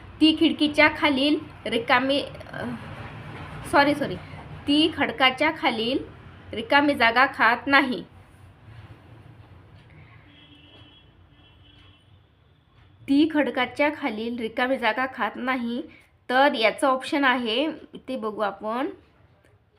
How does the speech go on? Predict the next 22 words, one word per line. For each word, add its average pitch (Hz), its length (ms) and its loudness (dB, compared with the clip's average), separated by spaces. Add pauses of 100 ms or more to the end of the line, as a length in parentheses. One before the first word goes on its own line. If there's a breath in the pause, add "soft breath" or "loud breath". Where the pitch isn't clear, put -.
(100)
ती 277 220 0
खडकाच्या 262 560 -2
खालची 226 680 -8 (520 soft breath)
वनस्पती 339 680 4
खात 320 200 -2
नाही. 208 200 -2 (2000)
हम्म, 339 180 0 (540 soft breath)
वनस्पती 262 640 -2
खात 233 260 -2
नाही. 247 300 -4 (500 loud breath)
म्हणजे 220 180 -6
शेवाळे 247 540 2
खाते, 277 240 0
भुंगे 247 380 0
खातात 285 280 0
आणि 262 140 0
कीटकही 262 480 -2
खातात, 220 240 -10 (720)
पण 247 120 -2
वनस्पती 240 540 -2
खात 262 240 -4
नाही. 160 160 -8